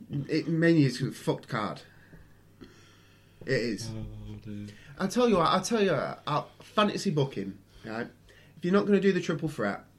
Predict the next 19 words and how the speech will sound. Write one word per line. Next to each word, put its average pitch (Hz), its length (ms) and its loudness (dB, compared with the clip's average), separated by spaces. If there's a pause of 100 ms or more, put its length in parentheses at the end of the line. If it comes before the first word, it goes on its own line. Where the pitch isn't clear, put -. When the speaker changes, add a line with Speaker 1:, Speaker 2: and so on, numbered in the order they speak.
Speaker 1:
yeah, 113 260 -6
and 110 280 -4
Speaker 2:
Right. 120 80 -2
Speaker 1:
you're 127 80 2
not, 143 180 2
you're 135 220 -2
not 147 100 2
gonna 151 140 0
do 143 160 4
a 139 100 4
screw 143 280 0
job 143 220 0
finish 110 300 -4
at 107 80 -10
WrestleMania 104 640 -6
because 139 240 -4
Speaker 2:
Okay. - 40 0
Speaker 1:
it's 185 100 -2
WrestleMania, 98 600 -8